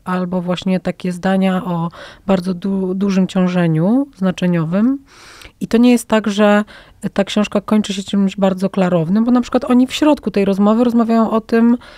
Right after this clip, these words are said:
jak pan Jan w zasadzie chciałby umrzeć, co on uważa na temat eutanazji, że jest za i w ogóle uważa, że jak człowiek ma być wolny, to powinien mieć wybór we wszystkim i w tym także. Dla mnie jeszcze taką fajną perełką, którą warto,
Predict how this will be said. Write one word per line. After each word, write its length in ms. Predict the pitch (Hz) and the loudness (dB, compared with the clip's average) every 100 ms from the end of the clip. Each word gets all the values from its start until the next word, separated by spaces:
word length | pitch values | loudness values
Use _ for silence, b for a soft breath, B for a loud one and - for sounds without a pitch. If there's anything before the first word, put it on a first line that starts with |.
| B B | B B
jak 220 | 233 240 | 0 0
pan 160 | - 220 | 2 2
Jan 180 | 208 202 | 2 2
w 180 | 202 | 0
zasadzie 420 | 190 202 208 180 180 | 0 0 0 -2 -4
chciałby 360 | - 165 143 | -4 -4 -4
umrzeć, 600 | 185 240 247 247 254 - | 0 2 4 4 2 -2
co 180 | - 220 | -2 0
on 140 | 214 | 0
uważa 300 | 190 185 185 | 0 0 2
na 100 | 185 | 0
temat 300 | 170 180 165 | -2 -4 -4
eutanazji, 800 | 165 147 160 180 233 226 240 233 | -6 -6 -2 2 2 2 0 0
że 160 | 220 170 | 0 -2
jest 260 | 151 160 | -2 -6
za 340 | 170 202 240 247 | -6 0 2 2
i 100 | 277 | -4
w 60 | 180 | -6
ogóle 200 | 190 185 | -2 -2
uważa, 260 | 170 175 175 | -2 -2 -4
że 100 | 160 | -6
jak 80 | |
człowiek 180 | - 170 | -6 -6
ma 80 | 175 | -4
być 180 | 156 151 | -4 -2
wolny, 300 | 185 175 165 | 0 0 -2
to 100 | 147 | -4
powinien 260 | 160 151 | -6 -4
mieć 180 | 151 147 | -6 -6
wybór 480 | 151 151 151 147 147 b b | -10 -10 -8 -10 -12 b b
we 100 | 170 | -6
wszystkim 440 | 185 190 175 - 170 | -4 -4 -6 -6 -8
i 40 | |
w 80 | 160 | -6
tym 160 | 165 151 | -6 -4
także. 400 | 139 135 135 - B B B B - | -4 -8 -14 -18 B B B B -4
Dla 180 | 208 | 0
mnie 160 | 277 269 | 2 2
jeszcze 200 | 233 - | 0 -4
taką 260 | 208 - 180 | -6 -4 -4
fajną 380 | - 277 269 | 0 2 2
perełką, 640 | 247 220 160 143 - 151 170 - B B | 2 -2 -2 -6 -10 -10 -10 -12 B B
którą 240 | B 196 190 | B 0 2
warto, 640 | 214 240 - 214 208 214 | 2 0 2 2 2 -2